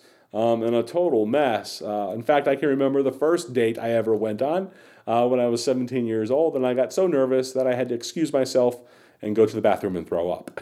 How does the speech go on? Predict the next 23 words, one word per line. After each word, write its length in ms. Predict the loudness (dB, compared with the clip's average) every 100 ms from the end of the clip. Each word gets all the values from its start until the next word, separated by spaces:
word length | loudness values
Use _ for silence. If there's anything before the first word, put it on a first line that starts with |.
| 0
<laughs> 1300 | 0 2 -2 -2 -4 -2 -2 -2 -4 -8 -8 -10 -10 -14 -20 _
So, 440 | -4 2 2 0 -8 -20 -20 -20 _ _ -6
I 100 | -4
know 200 | -2 -2
a 40 |
thing 200 | -2 0
or 80 | 0
two 120 | 0
about 240 | -2 -2 0
being 160 | 0
nervous 380 | 0 0 0 0
on 100 | -2
a 60 | 0
date, 300 | -2 -2 -8 -20 _ _ _ _ -20
but 260 | -4 -2 0
you're 100 | 0
not 220 | 2 2
gonna 160 | 2 0
be 240 | 0 0
nervous 480 | 2 2 2 0 -2
on 120 | -2
a 100 | -2
date 400 | 0 0 0 -6